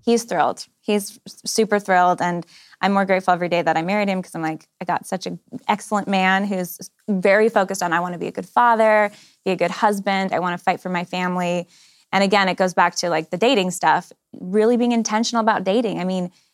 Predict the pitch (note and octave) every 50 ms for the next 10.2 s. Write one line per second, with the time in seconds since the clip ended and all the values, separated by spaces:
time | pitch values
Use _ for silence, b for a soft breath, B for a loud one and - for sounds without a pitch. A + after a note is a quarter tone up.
0 | _ _ - F#3 F#3 G3+ A3 B3 A#3+ - - G3+ G#3 A3 A3+ G#3 F#3 A3 G#3+ G#3+
1 | G#3 - - A3 G#3 G3+ G3 - E3 G3 G#3 G#3 - D#3+ C#3+ E3+ F#3 F#3+ F#3+ F#3+
2 | - A3 G3 F#3 - G3 F#3+ F#3 F3+ F#3 F3 F3 E3+ F#3+ G3 - - F3 D#3 D3
3 | E3 F3 - - F#3 - G3 F#3 F3+ F3+ F3+ - F3+ F3 E3+ E3 E3 - _ _
4 | - F#3 F3+ F3+ F#3 F3+ F3 E3 E3 D#3 D3+ C#3+ - _ - F#3 F#3+ F#3+ F#3 -
5 | E3 F3 D#3 - G3 F#3 F#3+ - F#3 F3 F3 F3 F3 F3 E3+ E3 D#3+ E3 - D#3
6 | D#3+ E3+ F#3 F3+ D3+ D#3 - - F#3 F3+ F#3 F3+ F3+ F3 E3+ - - - F#3 F#3
7 | F#3 F#3 F#3+ F3+ F3+ D#3 D#3 E3+ E3 - - G#3+ G#3+ A3+ A3+ - C4 - B3 C4+
8 | B3 A3 G#3 G#3 G#3 G#3 B B B B B B B - F3+ F#3 G#3+ F#3 F3+ F#3
9 | F#3+ G3 F3+ G3 G#3+ - - G3+ G3 F#3+ F#3 F#3 F3 F3 F#3 F3 - F3+ F#3 F#3+
10 | G3 - -